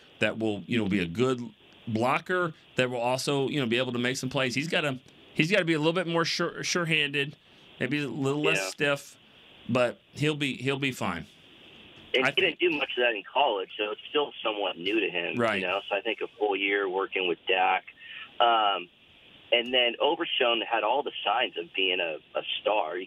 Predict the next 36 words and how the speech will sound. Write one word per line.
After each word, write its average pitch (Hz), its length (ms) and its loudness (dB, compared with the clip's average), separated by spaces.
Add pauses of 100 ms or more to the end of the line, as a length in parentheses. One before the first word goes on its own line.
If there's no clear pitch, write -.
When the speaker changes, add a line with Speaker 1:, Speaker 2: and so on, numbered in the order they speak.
(100)
Speaker 2:
can't, 110 180 2 (200)
you 92 220 -4 (100)
can't 101 160 0 (120)
fault 101 260 2
the, 87 340 -2
Speaker 1:
Yeah. 87 180 0
Speaker 2:
the 80 100 -8
team 95 200 -4
for 78 340 -4 (440)
a 87 80 2
guy 90 240 2
getting 90 240 -2
injured. 90 540 0 (240)
Speaker 1:
Right. 85 240 -2
Speaker 2:
And 104 120 4
then 113 100 4 (140)
Fehoko, 107 760 4 (160)
I, - 20 6
I - 260 0
think 156 160 -4
he's 139 160 -6
gonna 131 160 0
be 127 180 0
a 113 40 0
great 120 340 -2
power 120 400 0
D 113 160 -2
N, 127 180 0
which 110 220 -6
we 107 60 0
need 110 320 0 (360)
to 104 120 -2
stop 107 260 2
the 101 100 -4
run. 120 280 2
But 92 120 -2